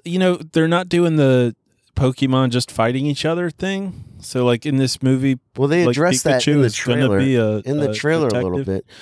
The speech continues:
Speaker 2: Well, there's all kinds of Pikachus. Like, there's not just one Pikachu. Like, it's a species.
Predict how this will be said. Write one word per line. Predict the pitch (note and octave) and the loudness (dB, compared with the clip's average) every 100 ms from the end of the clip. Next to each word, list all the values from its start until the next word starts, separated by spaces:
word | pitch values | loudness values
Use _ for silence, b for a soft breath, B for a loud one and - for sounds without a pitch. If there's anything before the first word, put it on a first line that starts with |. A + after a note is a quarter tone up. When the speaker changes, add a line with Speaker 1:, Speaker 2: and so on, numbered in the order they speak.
| B | B
Speaker 2:
Well, | - E3+ | -2 0
there's | F3 G3+ D#3 | 2 2 0
all | - E3 G#3 | -2 0 0
kinds | G3+ - F3 F3 | 0 -2 0 0
of | A2+ - | -4 -6
Pikachus. | D3+ - F#2 - E2 C2+ - - _ _ _ _ _ _ _ | -8 -6 -8 -8 -8 -10 -18 -20 _ _ _ _ _ _ _
Like, | - A#2 | -4 -2
there's | - B2+ | -2 -2
not | D#3 D#3+ | 0 -2
just | - E3 C#3+ - | -2 -2 -2 -6
one | B2+ B2 B2+ B2+ A2 | -2 2 4 2 0
Pikachu. | - B2+ - F2+ - D#2 B1+ C2 - _ _ _ _ | -4 -8 -6 -6 -4 -6 -6 -10 -16 _ _ _ _
Like, | A2+ G#2+ | -4 -2
it's | G#2 | -2
a | G#2 | -6
species. | - - - C3+ - E2 G#1+ - - | -8 -10 -6 -6 -6 -10 -12 -16 -18